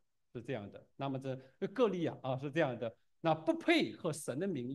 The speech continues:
耶字都是联系在一起，表明了神对他的一种审判和一种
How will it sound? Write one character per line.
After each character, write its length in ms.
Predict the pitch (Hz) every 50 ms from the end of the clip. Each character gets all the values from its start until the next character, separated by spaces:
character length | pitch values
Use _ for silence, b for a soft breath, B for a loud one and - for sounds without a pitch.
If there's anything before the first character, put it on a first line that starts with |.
| 139 147
耶 140 | 202 226 214
字 140 | 220 208 139
都 100 | 147 139
是 140 | - -
联 260 | 120 113 110 117 117 131
系 160 | 127 - 135
在 160 | - - 120
一 40 | 113
起， 180 | - - 98 - _ _ _ _ _ _
表 160 | - 147 120
明 160 | 120 127 139
了 100 | 139 131
神 360 | 131 - - 120 117 127 135
对 120 | 131 151 127
他 140 | 131 - 131
的 80 | 135
一 20 | 127
种 120 | 131 131
审 360 | 131 - - - 147 113 113 -
判 360 | - 233 180 110 98 - - _ _ _ _ _ _ _ _ _ _ _
和 100 | - 110
一 140 | 107 113 117
种 400 | - - 110 104 98 95 101